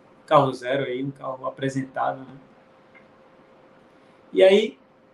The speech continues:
esse cidadão descobre que tem um sábio, um místico nos Himalaias, né? Que ele realizava os desejos.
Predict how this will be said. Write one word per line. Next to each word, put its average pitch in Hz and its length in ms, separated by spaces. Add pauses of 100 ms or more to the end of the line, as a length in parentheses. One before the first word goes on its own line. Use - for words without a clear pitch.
(380)
esse 190 200
cidadão 185 420
descobre 180 480
que 180 120
tem 180 240
um 156 360
sábio, 143 640 (1500)
um 160 100
místico 151 540
nos 143 200
Himalaias, 139 600
né? 131 80 (760)
Que 143 120
ele 180 160
realizava 165 560
os 175 80
desejos. 131 640